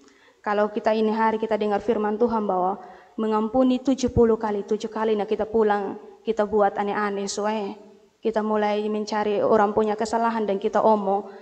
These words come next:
nanti bilang begini, "Firman Tuhan bilang begini." Sonde boleh marah. Firman Tuhan bilang, "Kamu harus mengampuni saya sebanyak tujuh puluh kali tujuh kali."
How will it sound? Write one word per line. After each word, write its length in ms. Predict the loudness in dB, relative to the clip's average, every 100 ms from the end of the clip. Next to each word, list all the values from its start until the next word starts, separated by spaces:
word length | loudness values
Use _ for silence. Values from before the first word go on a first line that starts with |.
| -12 -4
nanti 160 | -2 0
bilang 240 | 0 0
begini, 240 | 0 -2 4
"Firman 400 | 4 6 6 8
Tuhan 400 | 6 6 8 8
bilang 400 | 8 8 8 6
begini." 560 | 6 4 2 -2 -6 -16 -20 -20 -20 -12
Sonde 800 | 0 6 8 10 10 12 12 12
boleh 560 | 12 12 12 12 6 6
marah. 640 | 6 6 4 -2 -6 -10 -16 -20 _ _ _
Firman 400 | 0 2 2 4
Tuhan 240 | 4 6
bilang, 320 | 4 4 2
"Kamu 320 | 6 6 8 8
harus 320 | 8 6 2
mengampuni 560 | 0 0 2 2 2
saya 240 | 0 2 4
sebanyak 560 | 4 4 4 4 2
tujuh 320 | 4 6 6 4
puluh 240 | 6 6 6
kali 320 | 6 4 4
tujuh 400 | 2 2 2 -2
kali." 480 | 0 0 0 -6